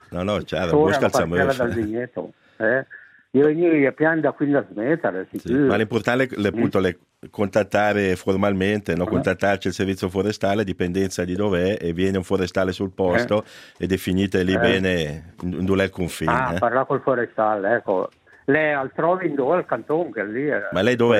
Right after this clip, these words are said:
Speaker 2: forestale.
Speaker 1: dove, dove abita?
Speaker 2: È il Gambarogno.
Speaker 1: Sì, Gambarogno lo trova, lo trova sul nostro sito e poi lì il forestale di, di riferimento
Speaker 2: Ah.
Speaker 1: viene a fare un sopralluogo,
Speaker 2: Ecco.
Speaker 1: eh.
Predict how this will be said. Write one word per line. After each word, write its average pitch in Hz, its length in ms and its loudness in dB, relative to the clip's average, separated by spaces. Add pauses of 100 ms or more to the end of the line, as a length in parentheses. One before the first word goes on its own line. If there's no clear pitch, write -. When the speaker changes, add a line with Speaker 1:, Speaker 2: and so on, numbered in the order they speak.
Speaker 2:
forestale. 104 240 4
Speaker 1:
dove, 98 180 4
dove 107 160 2
abita? 104 520 -2 (460)
Speaker 2:
È 135 100 -4
il 127 180 0
Gambarogno. 120 680 -2 (500)
Speaker 1:
Sì, 113 240 -2
Gambarogno 101 320 2
lo 127 120 4
trova, 101 360 2
lo 90 100 2
trova 101 240 2
sul 98 160 -4
nostro 101 300 0
sito 101 380 0
e 123 40 0
poi 98 180 2
lì 90 100 0
il 98 100 0
forestale 87 580 0
di, 85 220 -2
di 87 80 -2
riferimento 92 880 0
Speaker 2:
Ah. 67 60 -8
Speaker 1:
viene 87 380 -2
a 87 40 0
fare 82 140 -2
un 85 80 -4
sopralluogo, 87 720 -2
Speaker 2:
Ecco. - 60 -10
Speaker 1:
eh. - 260 -10